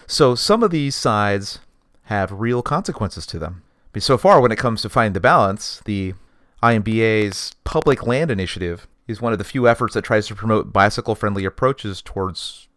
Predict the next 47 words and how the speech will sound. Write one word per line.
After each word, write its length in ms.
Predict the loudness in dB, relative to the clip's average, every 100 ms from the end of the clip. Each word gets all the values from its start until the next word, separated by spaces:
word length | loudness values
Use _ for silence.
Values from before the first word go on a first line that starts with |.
| -12
public 320 | -6 -6 -4
land 200 | -6 -6
protection. 460 | -8 -8 -8 -10 -12 -18 -20 -4
The 80 | -2
other 100 | 0
side 220 | 2 2
wants 280 | -2 -6 -6
mountain 220 | -4 -4
bikes 240 | -4 -6
to 100 | -8
be 60 | -6
banned 440 | -2 0 0 -4
from 180 | -8 -10
even 400 | -8 -6 -8 -10 -14 _ _
more 280 | 0 2 2
wilderness 340 | 0 -2 -4
areas. 400 | -8 -10 -14 -18 -20 _ _ _ _ -8
So 120 | 0
where 140 | 2
do 80 | 2
you 80 | 0
see 240 | 0 -2
yourself 380 | -2 -2 -2 0
on 80 | 0
this 180 | 0 -2
issue? 320 | -2 -4 -10
I 360 | -12 -20 _ -10
mean, 60 |
can 120 | -4 -2
there 120 | 2
be 100 | 4
a 60 |
balance 680 | 6 6 4 0 -4 -12 -16 -12
between 320 | -8 -4 -2
environmental 380 | 0 0 0 -2
protection 480 | -4 -4 -6 -6 -8
and 120 | -6
mountain 220 | -6 -4
bike 200 | -6 -6
use? 340 | -8 -10 -12 -20 _ _ _ _ _ _ _ -10
Or 480 | -4 -2 0 -2
is 180 | -4 -8
it 160 | -6 0
banning 340 | 2 2 0
mountain 260 | 0 -2 -2
bikes 440 | 0 -2 -4 -12
today 720 | -8 0 4 4 4 0 -6